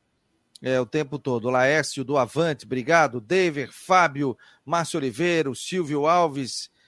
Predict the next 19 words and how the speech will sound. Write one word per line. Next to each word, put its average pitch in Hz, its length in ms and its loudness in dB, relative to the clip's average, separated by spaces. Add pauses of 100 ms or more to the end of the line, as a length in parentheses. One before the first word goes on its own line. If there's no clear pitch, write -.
(140)
Agenor, 147 600 0
Cláudio, 170 440 2
Rogério, 143 640 0
Leandro, 147 640 0
Jorge 143 380 -2
Wagner, 151 500 -2
Regina, 147 680 -2 (320)
o 131 120 2
Éder 175 240 4
Jeremias, 143 640 -2
Wilson 170 280 -2
da 135 120 2
Silva, 160 320 -2
Marcelo 131 420 -2
Cipriani, 147 540 -4
João 170 240 -4
Batista, 156 500 -2
o 127 80 0
Eurico, 170 560 0